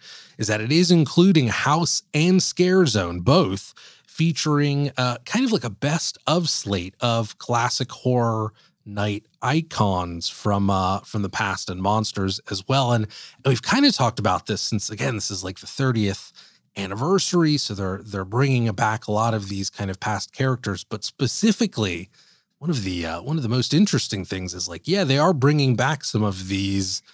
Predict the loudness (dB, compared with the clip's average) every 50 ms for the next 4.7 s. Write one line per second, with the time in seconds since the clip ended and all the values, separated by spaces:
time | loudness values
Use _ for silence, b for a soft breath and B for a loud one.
0 | b b b b b _ -10 -8 -8 -6 -4 0 2 4 6 6 6 4 2 0
1 | -2 -2 -2 -2 -2 -2 -2 0 0 0 -2 -2 0 0 2 2 4 2 2 0
2 | -2 -4 -4 -4 -2 -2 -2 -4 -4 -6 -8 -10 _ -6 -4 -2 -2 -2 -2 -2
3 | -2 -4 -4 B B B B B B -10 -6 -6 -4 -2 0 2 2 2 2 2
4 | 2 0 2 2 0 -2 -4 -8 -12 -12 -12 -12 -14